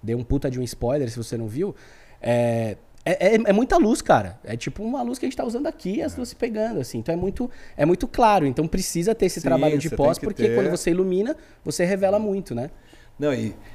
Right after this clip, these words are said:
Speaker 2: e, cara, e assim, e é tudo com tapa-sexo. Então, não tem, não, aquilo que tá acontecendo é tudo mentira. Eu quero lembrar a série aqui, é, é uma que tava há pouco tempo fazendo sucesso na, na, na, na Netflix, aí tava entre as mais acessadas,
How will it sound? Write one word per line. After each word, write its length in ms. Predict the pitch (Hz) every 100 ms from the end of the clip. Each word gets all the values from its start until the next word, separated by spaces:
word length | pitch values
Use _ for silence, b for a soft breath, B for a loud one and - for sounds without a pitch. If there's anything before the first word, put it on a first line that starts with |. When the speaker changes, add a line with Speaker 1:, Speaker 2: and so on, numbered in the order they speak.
| B
Speaker 2:
e, 60 | 107
cara, 280 | - 131 104
e 140 | 117
assim, 360 | 110 - 113 101
e 100 | 113
é 60 | 110 -
tudo 220 | 143 147
com 220 | - 147
tapa-sexo. 880 | - 139 143 - 104 - - - 98 95
Então, 340 | - 113 123 127
não 680 | 127 131 143 147 147 156
tem, 300 | 143 139 131
não, 220 | 139 143
aquilo 500 | 127 113 - 156 175
que 60 | -
tá 100 | 143
acontecendo 560 | - 120 110 - 127 123
é 20 |
tudo 320 | - 131 135
mentira. 480 | 135 139 135 127 - B B B
Eu 80 | 120
quero 160 | 220
lembrar 300 | 180 131 120
a 60 | 113
série 380 | - 123 117 113
aqui, 320 | - 120 113
é, 240 | 110 - 110
é 20 |
uma 200 | 120 139
que 180 | - 117 - - -
tava 200 | 127 123
há 20 |
pouco 300 | - 147 143
tempo 220 | - 117
fazendo 240 | - 110 110
sucesso 540 | - - 107 - 107
na, 160 | 98 95
na, 240 | 92 87
na, 240 | 87 85
na 160 | 82 87
Netflix, 600 | 95 - - 101 92 -
aí 120 | 92
tava 240 | - 92 95
entre 200 | - 95
as 120 | 92
mais 200 | 95 87
acessadas, 720 | - - - 117 101 90